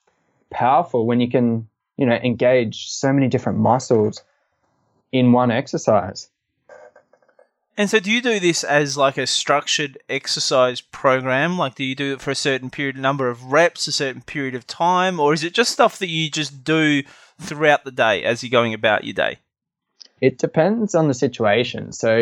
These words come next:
Speaker 1: if I'm in a gym environment, definitely structured. Or if I'm at home or down at the local park,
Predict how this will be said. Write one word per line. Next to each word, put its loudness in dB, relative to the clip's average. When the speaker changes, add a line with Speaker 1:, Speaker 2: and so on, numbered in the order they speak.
Speaker 1:
if -4
I'm 2
in 2
a 0
gym -2
environment, 2
definitely 2
structured. 0
Or 2
if -4
I'm 2
at 0
home 0
or 0
down 2
at -4
the 0
local 0
park, 0